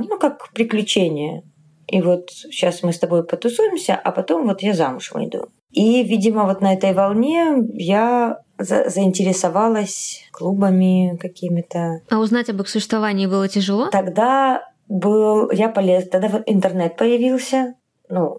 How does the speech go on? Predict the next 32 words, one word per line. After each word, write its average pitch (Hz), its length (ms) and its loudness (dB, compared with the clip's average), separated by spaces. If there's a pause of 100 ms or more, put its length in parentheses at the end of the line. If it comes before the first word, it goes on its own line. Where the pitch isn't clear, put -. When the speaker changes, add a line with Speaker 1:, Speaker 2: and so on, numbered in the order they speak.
Speaker 1:
надо 175 280 -2 (180)
понимать, 180 420 0
что - 160 -4
это 170 160 -2
только 185 400 -2
появлялся 202 800 0
интернет. 151 380 -8
Это 180 140 0
я 175 100 0
щас - 220 -8
рассказываю 190 640 -2 (160)
какие-то 185 420 -2
вещи, 262 320 -2
которые 185 380 0
там 151 320 -4
спид-инфо, 185 680 0
а 175 120 0
вот 170 160 -6
сейчас 185 320 -2
я 180 80 -6
говорю 175 240 -2
про 180 160 2
интернет, 196 420 -2
это 180 140 -4
спустя 190 600 -2
уже 175 520 0
чуть 156 260 -6
ли 165 100 2
не 160 180 2
там 160 220 -2
пять-семь 160 600 0
лет, - 420 -2